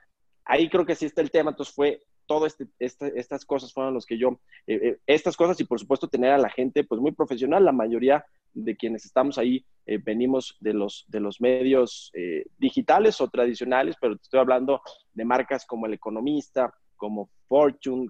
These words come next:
como El Universal, eh, de, del Financiero, eh, etcétera. Es decir, de estas marcas que ya estaban posicionadas y que, y que bueno, pues, eh,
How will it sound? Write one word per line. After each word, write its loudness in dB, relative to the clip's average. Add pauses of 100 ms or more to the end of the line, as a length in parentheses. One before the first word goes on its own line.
como -4
El -6
Universal, 2 (380)
eh, -6 (120)
de, -4
del -6
Financiero, 2 (180)
eh, -8
etcétera. -2
Es -6
decir, -2 (180)
de 0
estas -2
marcas -2
que -6
ya 4
estaban -2
posicionadas -8 (380)
y -12
que, -4
y -8
que -6
bueno, -2
pues, -8
eh, -4